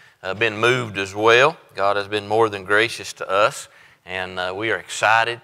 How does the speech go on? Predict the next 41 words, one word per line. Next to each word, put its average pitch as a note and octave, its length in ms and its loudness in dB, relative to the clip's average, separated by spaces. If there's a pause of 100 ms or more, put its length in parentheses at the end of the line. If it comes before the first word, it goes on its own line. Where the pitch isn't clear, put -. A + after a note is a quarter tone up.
to G2+ 100 -20
get G2+ 280 -10
to G#2 80 -18
worship G2+ 500 -4
Him. G#2 320 -6 (240)
And G#2 80 -8
we're F3+ 120 6
excited D3 440 6
about C3 240 4
that B2+ 160 2
service C3 400 0
on, A#2 380 -4
uh, G#2 180 0
the F#2+ 140 -8
twentieth, B2+ 680 -2
that - 160 -4
Sunday A2+ 460 -2
evening. A#2 560 -4 (340)
Uh, G2 220 0
please B2+ 260 -2
go A#2+ 160 0
ahead A#2+ 140 2
and A2+ 60 -8
make A#2 220 0
preparations A#2 680 2
for A2+ 200 -6
that. A#2+ 360 4
Plan A2+ 180 -4
on G#2+ 200 -6
being A2 320 -2
here. A#2 240 0
It's - 160 -8
gonna G#2+ 160 -10
be G#2 120 -6
a G2 60 -4
wonderful G#2 480 -6
time G#2+ 320 2
together. G#2 480 2 (400)
Candlelight A2 580 4
service. A2+ 680 4
Uh, G2 240 -2